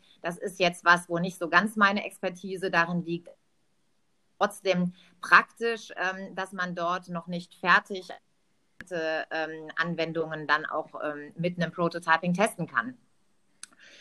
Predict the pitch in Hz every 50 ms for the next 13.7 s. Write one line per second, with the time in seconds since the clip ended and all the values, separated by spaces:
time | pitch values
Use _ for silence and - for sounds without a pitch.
0 | - - - 170 190 196 - - - - 175 175 175 175 175 175 175 175 - -
1 | - 269 277 262 247 240 240 - 220 220 214 196 185 208 226 233 220 214 202 -
2 | - 190 180 180 185 180 - - 185 180 175 170 165 170 - _ - - - -
3 | - - - 170 170 170 165 165 165 165 - - - - 190 180 180 185 185 180
4 | 190 190 190 - - 240 254 285 277 - 196 226 180 - - - - - _ _
5 | - - - 175 180 - 170 151 - - - - 156 156 151 - _ _ _ _
6 | _ _ _ _ _ _ _ _ 302 - - - 240 233 220 208 196 - 214 214
7 | 226 240 - - 247 226 226 226 226 226 226 - _ - - - - - - 208
8 | 185 196 180 185 190 190 185 185 208 240 - 247 226 - - 196 196 - 180 196
9 | 214 214 185 190 180 175 180 180 185 190 185 - - - _ - - 180 180 175
10 | 175 175 180 180 180 180 180 180 180 180 190 170 170 190 185 - 202 185 180 175
11 | 175 170 185 180 - 185 180 180 - 170 196 208 202 185 - - 160 156 156 -
12 | - _ _ _ _ _ _ _ _ _ _ - _ _ - - 190 185 180 185
13 | 185 180 180 - - 175 165 165 165 165 170 170 170 165